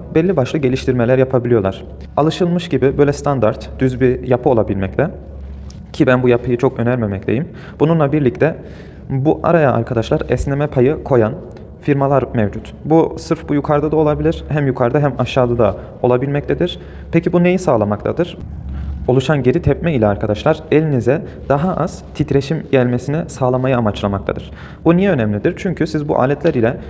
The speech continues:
sürekli ve uzun süreler çalışıyorsanız bu titreşim ve geri tepmeden dolayı elinizdeki kılcal damarlarda hasarlar oluşuyor ve bu da sağlıksal nedenlere neden oluyor arkadaşlar.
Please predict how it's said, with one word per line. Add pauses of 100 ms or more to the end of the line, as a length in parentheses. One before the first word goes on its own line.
(200)
sürekli
ve
uzun
süreler
çalışıyorsanız (240)
bu
titreşim
ve
geri
tepmeden
dolayı (320)
elinizdeki
kılcal
damarlarda
hasarlar
oluşuyor
ve
bu
da
sağlıksal
nedenlere
neden
oluyor
arkadaşlar.